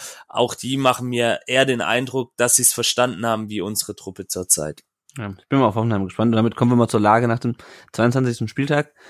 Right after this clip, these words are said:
Speaker 2: VfB ist erstaunlicherweise und auch nur wegen der Tordifferenz immer noch fünfzehnter,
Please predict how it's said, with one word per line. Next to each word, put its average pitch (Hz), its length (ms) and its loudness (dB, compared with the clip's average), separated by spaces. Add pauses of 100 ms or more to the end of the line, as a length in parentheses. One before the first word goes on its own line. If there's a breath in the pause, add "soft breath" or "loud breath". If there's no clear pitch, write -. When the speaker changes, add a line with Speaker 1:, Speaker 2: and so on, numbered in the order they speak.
(220 loud breath)
Speaker 2:
VfB 117 400 2
ist 131 100 2
erstaunlicherweise 117 720 4
und 92 100 2
auch 65 220 0
nur 120 160 4
wegen 117 100 4
der 110 80 4
Tordifferenz 117 480 2
immer 110 140 2
noch 107 100 0
fünfzehnter, 139 640 2